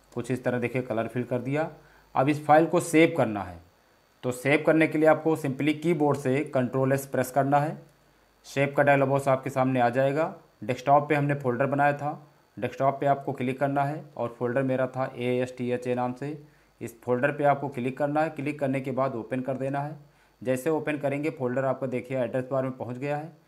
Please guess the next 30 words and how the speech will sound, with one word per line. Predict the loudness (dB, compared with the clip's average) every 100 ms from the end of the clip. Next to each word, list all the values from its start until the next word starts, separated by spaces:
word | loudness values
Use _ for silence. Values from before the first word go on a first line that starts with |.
| _ _
और | -6 -4
यहाँ | -2 -2
पर | 0 0 -2 -12 _ _ _ -4
हम | -2 -4 -14 _ _ _
इस | -16 -16 _ _
फोल्डर | -4 -2 -2
के | -4 -6
अंदर | -2 -4
जो | -4 -8
भी | -8
फाइल | -4 -4
बनाएंगे | -2 -4 -4
उसका | -6 -6
नाम | -2 -2 -2
दे | -4
देते | -6 -8 -8
हैं। | -8
तो | -12 _ _ _ -8
मैंने | -6 -4
यहाँ | -4 -4 -4
पर |
नाम | -2 -2 -2
लिख | -6
दिया | -4 -6
है | -6 -6
एसीएफ़ | -6 -8 -12 _ _ _ _ _ _ _ -16 -8 -8 -8 -4 -4 -4 -8 -8
आस्था | -6 -6 -6 -8
कंप्यूटर | -6 -8 -8 -10
फाउंडेशन, | -8 -8 -8 -10 -10 -12 _ _ _ _ _ _ _ _ _ _ _ _ _ _ _ _
इसको | -20 _ -12